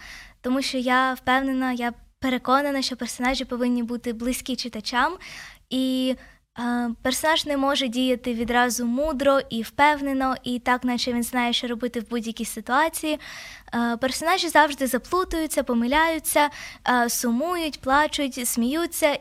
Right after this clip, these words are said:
і, е, вже згодом наприкінці, е, випливає щось, ем,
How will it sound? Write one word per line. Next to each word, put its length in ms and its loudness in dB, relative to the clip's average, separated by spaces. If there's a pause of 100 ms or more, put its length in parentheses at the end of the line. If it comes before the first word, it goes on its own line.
і, 340 0 (460)
е, 180 0
вже 220 2
згодом 520 0
наприкінці, 600 -2 (500)
е, 420 -4
випливає 600 0
щось, 520 -2 (360)
ем, 540 -2